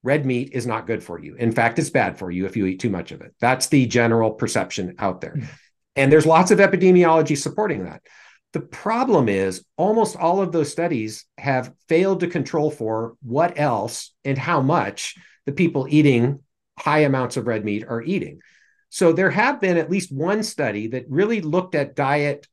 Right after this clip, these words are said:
Speaker 1: quality and then asked if we, if we bin people by diet quality and we look at the effect of red meat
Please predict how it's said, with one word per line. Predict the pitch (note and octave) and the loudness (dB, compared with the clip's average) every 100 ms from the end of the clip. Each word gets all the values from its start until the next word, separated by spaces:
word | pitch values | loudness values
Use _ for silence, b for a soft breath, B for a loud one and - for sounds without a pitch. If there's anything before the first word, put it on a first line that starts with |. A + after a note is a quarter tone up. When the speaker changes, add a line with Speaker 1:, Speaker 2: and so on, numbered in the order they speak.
| _ | _
Speaker 1:
quality | - D3 D#3+ A2 E2 D2+ - _ _ _ _ _ _ | -6 -2 -2 -4 -10 -16 -20 _ _ _ _ _ _
and | D3+ D#3 | 0 4
then | G3+ G#3 | 4 4
asked | C#3+ A#2 A2+ - | 2 0 -2 -6
if | C#3+ D#3+ | -6 -2
we, | D#3 D3+ | 0 0
if | D3 C#3+ | -4 -2
we | D3 | -2
bin | A#2 A3 B3+ | 2 2 2
people | A#3 G3 - F3 | -4 -8 -8 -4
by | C#3+ | -2
diet | A#2+ C#3+ C3+ - _ | 0 0 -2 -6 _
quality | A#3 C#4+ F3+ F2 F2 E2+ b b b | -8 -6 -6 -8 -10 -14 b b b
and | C#3+ | 2
we | C#3 | 4
look | C#3+ D3+ | 4 2
at | - | 0
the | - B2 A#2 G#2+ _ _ _ _ _ _ | 0 0 0 -4 _ _ _ _ _ _
effect | C#3 - C3+ C#3+ | -6 0 -2 0
of | C3+ A2+ | -6 -4
red | G2+ | -4
meat | F#2 F2 F2+ | -4 -6 -8